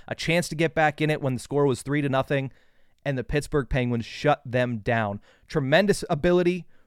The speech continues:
from Tristan Jarry to make a glove save when he's playing with Chris Letang's stick.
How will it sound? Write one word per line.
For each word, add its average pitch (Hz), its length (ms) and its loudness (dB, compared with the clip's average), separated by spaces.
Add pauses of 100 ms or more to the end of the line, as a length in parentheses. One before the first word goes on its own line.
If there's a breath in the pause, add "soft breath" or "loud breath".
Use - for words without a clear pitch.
from 131 260 0
Tristan 160 420 -4
Jarry 147 300 4
to 143 80 2
make 135 140 -2
a 120 60 -6
glove 139 320 2
save 147 240 2
when 139 100 4
he's 120 140 -4
playing 170 340 2
with 147 140 -2
Chris 175 200 0
Letang's 151 440 2
stick. 151 360 -2